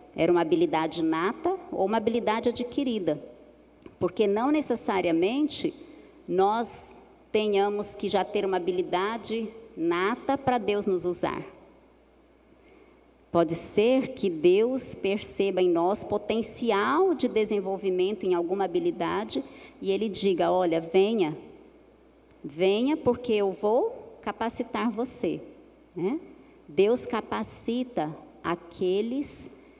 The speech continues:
que se permitem ser conduzidos pro, pelo Senhor, aqueles que atendem ao seu chamado, né? E então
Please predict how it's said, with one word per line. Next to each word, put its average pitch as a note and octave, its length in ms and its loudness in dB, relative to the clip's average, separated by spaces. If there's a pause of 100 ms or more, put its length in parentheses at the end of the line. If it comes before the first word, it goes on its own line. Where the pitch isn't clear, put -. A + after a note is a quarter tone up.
(360)
que A3+ 600 0 (100)
se - 280 -8
permitem G#3 880 0
ser F#3+ 360 -2
conduzidos F3+ 540 0
pro, F3+ 220 -4
pelo F3+ 320 -2
Senhor, D#3+ 480 0 (140)
aqueles F#3 400 -2
que - 80 0
atendem G3 720 0 (100)
ao E3+ 140 2
seu E3 240 -4
chamado, C#3+ 640 -2
né? D3+ 240 -2 (1800)
E F3 100 4
então G#3+ 720 2